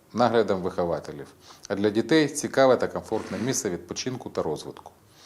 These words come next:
Таким чином, у співпраці з нашими міжнародними партнерами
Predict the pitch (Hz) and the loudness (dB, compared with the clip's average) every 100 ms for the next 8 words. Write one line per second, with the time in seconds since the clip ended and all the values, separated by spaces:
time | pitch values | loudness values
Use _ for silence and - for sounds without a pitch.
0 | - - - - - - - - 143 170 | -20 -18 -16 -16 -16 -18 -4 0 4 4
1 | 170 160 127 113 113 131 127 135 127 110 | 6 6 6 2 0 -2 4 4 6 2
2 | 117 117 113 107 101 117 117 101 101 104 | 4 2 2 -2 2 4 4 2 -2 0
3 | 104 160 160 147 139 | -2 4 4 4 2